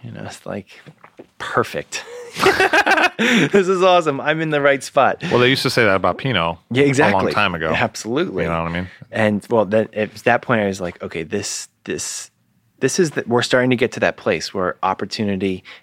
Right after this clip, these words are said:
Speaker 1: and enthusiasm intersect." And that's where you wanna work.
Speaker 2: It's like cheap rent.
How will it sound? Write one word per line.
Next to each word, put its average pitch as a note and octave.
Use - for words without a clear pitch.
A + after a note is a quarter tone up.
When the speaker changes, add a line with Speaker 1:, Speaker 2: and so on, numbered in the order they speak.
Speaker 1:
and G#2
enthusiasm F2
intersect." -
And F2
that's G2
where G#2
you F#2
wanna D#2+
work. -
Speaker 2:
It's -
like G2+
cheap -
rent. F2